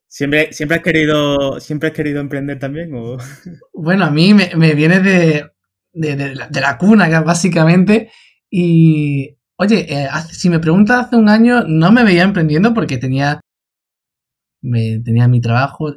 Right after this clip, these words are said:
Speaker 2: el, si no hubiese pasado un covid, no, no, seguramente no hubiese estado aquí, pero hoy le di gracias a, a que, a que, eh,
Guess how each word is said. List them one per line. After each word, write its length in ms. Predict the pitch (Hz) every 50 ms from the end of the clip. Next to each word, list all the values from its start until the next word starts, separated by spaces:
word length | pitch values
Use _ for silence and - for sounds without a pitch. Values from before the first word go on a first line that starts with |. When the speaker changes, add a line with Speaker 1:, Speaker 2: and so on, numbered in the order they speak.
| - 151 -
Speaker 2:
el, 280 | 131 123 120 117 117 - _ _ _ _ _ _ _ - - _ _ _ 359 320
si 240 | - - - 131 131
no 80 | 139
hubiese 220 | 156 175 180 - 196
pasado 260 | 180 175 170 170 151
un 60 | 139
covid, 260 | - 143 143 170 175
no, 260 | 156 143 139 139 139 131 - - _
no, 460 | 190 165 135 135 143 147 156 156 151
seguramente 460 | 151 - 143 143 147 160 175 185 196 190
no 80 | 160
hubiese 180 | 139 139 160 151
estado 220 | 123 - 139 120
aquí, 240 | 117 120 156 - - _ _ _ _ _ _
pero 400 | - 135 117 120 123 123 120 113 -
hoy 160 | - 147 165
le 140 | 175 175 160
di 80 | 156
gracias 480 | 147 147 147 160 175 - 214 226 226 - _ _ _ _ - -
a, 420 | 214 208 208 202 196 196 147 - - - - - _ _
a 200 | - 123 123 120
que, 480 | 117 - 156 151 139 135 131 131 - _ _ _ _ _ _ _ _ _
a 200 | - 135 135 131 123
que, 800 | 123 - 139 131 131 131 127 127 123 123 123 120 120 120 117 117 117 _ _ _ _ _ _ _ _ _ _ _ _ _ _ _ _ _ _ _ _ _ _ _ _ _ -
eh, 80 | 147